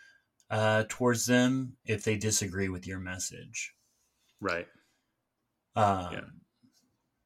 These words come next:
Speaker 1: do you have more to say about that, I guess? Um,
Speaker 2: Well, it's,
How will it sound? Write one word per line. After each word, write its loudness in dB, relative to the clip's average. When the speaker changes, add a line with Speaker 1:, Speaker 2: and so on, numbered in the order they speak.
Speaker 1:
do 8
you 12
have 10
more 8
to -2
say 0
about -2
that, -4
I -6
guess? -4
Um, -4
Speaker 2:
Well, 4
it's, -4